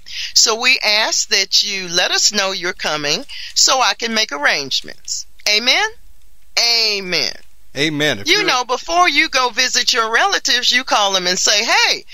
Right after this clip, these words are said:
Speaker 1: I want to come see, I got vacation time. I want to come see you all at such and such time." Well, that's only polite.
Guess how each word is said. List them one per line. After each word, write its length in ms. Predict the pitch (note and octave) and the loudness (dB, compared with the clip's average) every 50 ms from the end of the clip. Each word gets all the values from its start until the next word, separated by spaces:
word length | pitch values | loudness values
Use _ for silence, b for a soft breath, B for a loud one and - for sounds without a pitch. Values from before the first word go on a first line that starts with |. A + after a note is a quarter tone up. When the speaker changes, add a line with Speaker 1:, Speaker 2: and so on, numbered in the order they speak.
| B B B B | B B B B
Speaker 1:
I 180 | - A#3+ E4+ G#4 | 0 0 0 2
want 180 | G4+ F#4+ F4 D#4 | 2 0 0 0
to 60 | D4+ | 0
come 240 | - D4+ C#4 C4 C4 | 0 0 0 0 0
see, 180 | - - D4 D4 - | -2 -2 -2 -2 0
I 120 | A#3+ C4 D#4 | -2 -2 -2
got 240 | - D4+ C4+ A3+ | -2 -2 -2 0
vacation 600 | F#3+ A#3+ B3 B3+ - E4+ E4 E4+ F#4 - - A3+ | 0 0 -2 0 -2 -2 -2 0 0 0 0 0
time. 280 | G#3 - A3 F3 D#3+ D#3+ | 0 0 0 0 0 0
I 120 | F#3 A3 | -2 -2
want 200 | - C4 B3+ A#3+ | -2 -2 -2 -2
to 60 | A3 - | -2 -2
come 200 | - A#3 A3+ A3+ | -2 -2 -2 0
see 260 | - - - D4+ D4+ | -2 -2 -2 -2 -4
you 140 | C#4+ C4 A3+ | -2 2 4
all 200 | G#3+ G#3 G#3+ G#3 | 4 4 4 2
at 80 | G3+ | 0
such 260 | - - G#3 G3+ - | 0 0 0 0 -2
and 120 | G3 G3 G3 | -2 -2 0
such 260 | G3+ F#3+ F#3 - - | 0 0 0 0 0
time." 280 | - C#3+ E3 - C#3+ - B B B B B - | 0 0 0 0 -2 -4 B B B B B -4
Well, 280 | - C4+ D4 E4+ F4+ G4+ | 0 2 4 4 4 2
that's 320 | G4 D#4+ F4+ G#4 - - - - | 2 0 0 0 0 -2 -2 0
only 360 | A#3+ A3+ G#3+ G#3 G3 F#3 F3+ F3+ - - | 0 0 0 0 0 -2 -2 -4 -6 -6
polite. 580 | - - B3+ G#3 F#3 E3+ D#3+ D#3 F3 B3 F4 - | -4 -2 0 2 2 2 2 2 0 0 -4 -10